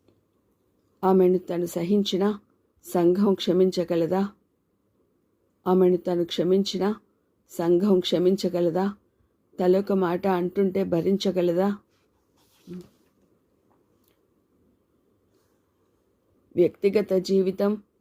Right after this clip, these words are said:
సమాజ జీవితం అంటూ విశ్లేషించి చూస్తారు. కానీ వ్యక్తిగత జీవిత ప్రభావం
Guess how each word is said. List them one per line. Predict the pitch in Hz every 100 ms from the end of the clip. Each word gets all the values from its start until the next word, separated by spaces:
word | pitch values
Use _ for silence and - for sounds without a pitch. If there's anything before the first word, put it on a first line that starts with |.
| _
సమాజ | - 180 190 202 202
జీవితం | 185 190 185 185 190
అంటూ | 180 175 196
విశ్లేషించి | 180 170 - 196 190 190 180 - - 180
చూస్తారు. | 170 - 175 175 175 - _ _ _ _ _
కానీ | 190 185 214 220 _ _ _ _
వ్యక్తిగత | 180 180 226 220 202 185
జీవిత | 170 180 185 196 190
ప్రభావం | 185 170 170 185 175 185 202